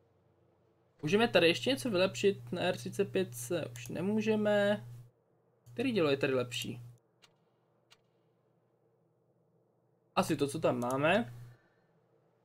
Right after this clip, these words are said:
No a s F T A C čkem jsme si dneska ani neodehráli ten dvojnásobek. Nevadí, příště to zvládneme. Zajímalo by mě, jestli F T A C tady má taky kulomet, jako na počítačové verzi. A ano, slyšíte správně, F T A C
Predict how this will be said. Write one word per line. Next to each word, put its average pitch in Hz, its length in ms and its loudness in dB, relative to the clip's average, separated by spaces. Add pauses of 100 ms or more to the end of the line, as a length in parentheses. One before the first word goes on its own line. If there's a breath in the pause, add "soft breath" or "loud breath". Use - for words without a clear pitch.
(480)
No 240 60 6
a 262 60 10
s - 80 4
F 220 120 8
T 269 140 12
A 240 140 12
C 247 160 10
čkem 247 220 6
jsme 226 180 6
si 233 120 4
dneska 208 340 6
ani 226 140 4
neodehráli 208 560 10
ten 180 160 6
dvojnásobek. 156 880 4
Nevadí, 160 420 4
příště 160 320 -4
to 139 100 -2
zvládneme. 185 540 6 (460 loud breath)
Zajímalo 240 380 12
by 233 120 8
mě, 233 140 8
jestli - 240 6
F 208 100 6
T 226 140 8
A 202 180 12
C 202 180 8
tady 202 180 10
má 190 200 10
taky 196 340 8
kulomet, 214 880 10 (100)
jako 175 240 6
na - 100 8
počítačové 175 500 4
verzi. 147 340 2
A 143 80 4
ano, 156 380 4
slyšíte 196 380 6
správně, 170 580 12
F 185 160 6
T 214 160 10
A 170 180 12
C 170 420 12